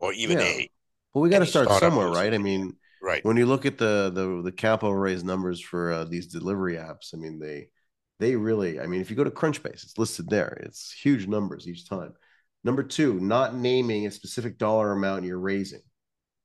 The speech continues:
Speaker 2: Okay, so if you don't have the slide, you can't say number two also.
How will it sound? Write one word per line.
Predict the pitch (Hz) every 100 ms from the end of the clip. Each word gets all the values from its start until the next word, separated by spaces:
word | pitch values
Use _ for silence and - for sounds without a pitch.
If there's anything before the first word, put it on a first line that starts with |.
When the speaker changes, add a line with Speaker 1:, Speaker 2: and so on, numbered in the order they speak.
| _
Speaker 2:
Okay, | 85 85 85 78 104 98
so | - 101 95
if | 101
you |
don't | 120 127
have | 127
the | 104
slide, | - 123 113
you | 92
can't | - 107
say | - 107
number | 98 87
two | 85 107 101
also. | 107 85 78